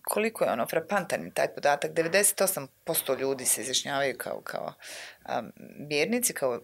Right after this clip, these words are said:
kao religiozni, ne primjećujem to. Kontradiktorno je, znaš, imaš devedeset osam posto ljudi koji se izjašnjavaju kao vjernici, a pretpostavimo da vjera pretpostavlja ljubav, poštovanje, dobro, a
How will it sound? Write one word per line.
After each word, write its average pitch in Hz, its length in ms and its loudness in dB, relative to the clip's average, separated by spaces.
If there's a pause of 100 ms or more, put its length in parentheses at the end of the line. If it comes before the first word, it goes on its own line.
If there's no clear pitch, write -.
kao 127 200 2
religiozni, 262 880 4 (300)
ne 165 180 2
primjećujem 190 680 6
to. 151 80 4 (640)
Kontradiktorno 330 840 8
je, 151 60 6
znaš, 196 200 6
imaš 240 260 4
devedeset 214 340 8
osam 254 220 8
posto 226 220 6
ljudi 226 260 4
koji 180 140 8
se 175 200 8
izjašnjavaju 190 520 6
kao 156 200 10
vjernici, 240 580 6
a 202 280 10
pretpostavimo 175 640 8
da 147 100 6
vjera 151 260 8
pretpostavlja 143 640 4
ljubav, 180 460 8
poštovanje, 170 1080 6 (400)
dobro, 185 680 12 (460)
a - 160 8